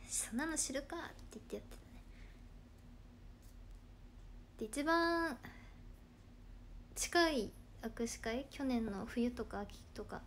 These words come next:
その辺の時はなんかますます厳しかったなっていう印象。なんかサイン系もさ、ね、「ちょっとそういうのダメですよ」みたいな感じで、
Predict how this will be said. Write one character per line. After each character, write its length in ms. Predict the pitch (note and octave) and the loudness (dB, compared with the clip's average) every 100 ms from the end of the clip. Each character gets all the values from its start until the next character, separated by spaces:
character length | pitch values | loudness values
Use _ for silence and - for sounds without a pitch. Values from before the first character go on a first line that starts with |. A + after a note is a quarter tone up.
| - - - - | -12 -14 -6 6
そ 60 | |
の 80 | B3 | 8
辺 180 | D#4 D#4+ | 8 8
の 80 | E4 | 6
時 280 | E4 D#4 | 4 4
は 60 | A3+ | 4
な 100 | A3+ | 4
ん 40 | |
か 120 | A3 G#3 | 2 2
ま 180 | G3 | 2
す 120 | G#3+ C4 | 4 8
ま 140 | E4+ | 8
す 100 | E4+ - | 6 2
厳 200 | C4 B3 | 6 6
し 180 | B3 - | 6 2
か 120 | B3 | 0
っ 40 | A#3+ | 2
た 100 | A3+ | 2
な 160 | G#3 G#3 | 2 0
っ 40 | |
て 180 | - G#3 | -2 -2
い 80 | G3+ | 0
う 40 | |
印 380 | G3 G3 G#3 - | 0 -2 -4 -6
象。 60 | F3 - - - - - - - | -8 -8 -12 -12 -10 -10 -6 -2
な 80 | |
ん 80 | A3 | 0
か 240 | - G#3 - - - - | 0 -4 -6 -10 -12 -10
サ 220 | - C#4 | 2 8
イ 120 | D#4+ F#4 | 10 10
ン 80 | |
系 220 | F#4 F#4+ F#4+ | 10 8 10
も 140 | F#4 | 8
さ、 500 | F#4 F#4 F4 C4 - - - - - - - - - - - - - - - | 6 6 6 6 2 -4 -12 -12 -12 -12 -12 -14 -14 -16 -16 -16 -16 -14 -8
ね、 260 | C4 C#4 A#3+ - | -2 -2 -2 -6
「ち 80 | |
ょ 20 | - | -8
っ 20 | |
と 80 | A#3+ | -4
そ 140 | - | 4
う 40 | B3+ | 6
い 40 | |
う 20 | |
の 300 | B3 A3+ G#3+ - - - - - - | 8 6 2 -8 -14 -14 -14 -10 0
ダ 80 | A3+ | 6
メ 100 | A#3+ | 8
で 100 | A#3 | 6
す 180 | - | 4
よ」 360 | A#3+ C#4+ D#4 E4 | 4 6 6 6
み 80 | C#4+ | 4
た 180 | A3+ G3+ | 2 0
い 80 | G3 | 0
な 200 | G3 G3 | 0 -2
感 200 | - G#3 G3+ | -4 -4 -2
じ 120 | F#3+ | -4
で、 220 | - - | -4 -6